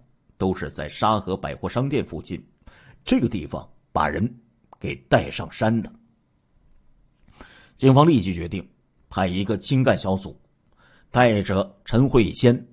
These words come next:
在沙河百货商店附近打埋伏，争取将这个杀人凶手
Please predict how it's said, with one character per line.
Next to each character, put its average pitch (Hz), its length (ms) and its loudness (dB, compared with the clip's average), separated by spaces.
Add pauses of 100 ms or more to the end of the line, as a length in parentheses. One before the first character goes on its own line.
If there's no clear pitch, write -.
(160)
在 76 260 -6
沙 120 320 4
河 98 160 0
百 78 200 -4
货 95 120 -4
商 107 200 0
店 95 160 -2
附 95 180 -6
近 92 180 -4
打 - 200 -8
埋 98 180 -4
伏， - 100 -8 (600)
争 208 260 6
取 - 260 -10 (320)
将 90 300 0
这 78 160 -4
个 73 160 -12
杀 78 260 0
人 87 120 -4
凶 127 200 2
手 - 220 -6